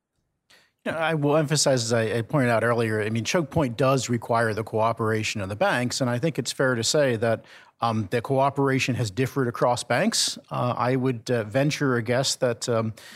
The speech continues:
those that look at themselves as a bit of crony capitalists and come to Washington for favors are more, are more willing to dispense favors to Washington at the same time than some banks that do not. Uh, let's remember that in the tarp, when the Big Nine were brought up, there were actually a few banks who said they didn't want to participate.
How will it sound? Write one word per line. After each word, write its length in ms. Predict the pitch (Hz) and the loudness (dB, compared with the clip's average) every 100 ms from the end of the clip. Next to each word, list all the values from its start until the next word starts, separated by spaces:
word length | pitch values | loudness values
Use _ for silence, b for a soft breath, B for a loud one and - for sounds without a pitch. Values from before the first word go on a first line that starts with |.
| B B - | B B -12
those 500 | 101 143 156 165 120 | -2 2 4 4 2
that 140 | 135 | 2
look 200 | 143 139 | 2 0
at 80 | 151 | 0
themselves 440 | 135 131 139 131 | 0 2 2 2
as 80 | 113 | 0
a 60 | 117 | -2
bit 140 | 131 | 0
of 100 | 127 | -2
crony 300 | - 135 123 | 0 0 0
capitalists 560 | 120 123 123 151 160 - | 0 -2 0 0 0 -2
and 80 | 120 | -2
come 160 | 131 | 0
to 80 | 120 | 0
Washington 500 | 107 117 - 123 123 | 2 0 -2 -4 -4
for 140 | 113 127 | -4 -4
favors 500 | - 127 143 180 - | 0 0 0 -2 -4
are 40 | |
more, 420 | 110 113 123 123 117 B B B | -2 0 0 -2 -10 B B B
are 100 | 143 | 2
more 280 | 139 147 160 | 4 4 4
willing 360 | 143 185 190 170 | 4 4 4 2
to 100 | 151 | 2
dispense 480 | 147 - - 214 - | 0 0 0 -2 0
favors 420 | 127 120 117 113 | 0 0 -2 -2
to 100 | 135 | -2
Washington 520 | 110 117 135 120 127 | 0 0 -2 -2 -4
at 100 | - | -4
the 80 | 113 | -4
same 300 | - 123 123 | -2 -2 0
time 320 | 127 123 127 | 0 2 0
than 120 | 123 | 0
some 280 | 123 147 143 | 0 2 2
banks 240 | 147 151 - | 2 0 -2
that 140 | 151 | 0
do 100 | 170 | 2
not. 380 | 180 - 82 - B B B B | 2 0 -2 -8 B B B B
Uh, 200 | 127 120 | 0 2
let's 240 | 120 127 143 | 2 2 2
remember 320 | 131 139 135 | 2 4 2
that 160 | 127 | 2
in 60 | 120 | 0
the 100 | 117 | 0
tarp, 380 | - 143 156 - | 0 2 0 -4
when 340 | 117 120 113 - | -4 -2 -2 -6
the 140 | 123 113 104 - | -6 -6 -6 -2
Big 160 | 160 135 | 0 2
Nine 320 | 135 147 139 | 4 4 2
were 100 | 135 | 2
brought 260 | 127 127 | 2 4
up, 180 | 147 147 | 2 0
there 120 | 127 | 0
were 100 | 120 | 2
actually 280 | 123 143 139 | 2 0 -2
a 40 | 123 | 0
few 200 | 139 123 | 0 2
banks 320 | 131 135 - | 2 0 -2
who 80 | 147 | -2
said 160 | 147 | 0
they 60 | 151 | 2
didn't 200 | 170 175 | 2 2
want 120 | 196 | 0
to 40 | |
participate. 640 | - 123 107 - 101 98 | -2 -6 -8 -6 -6 -6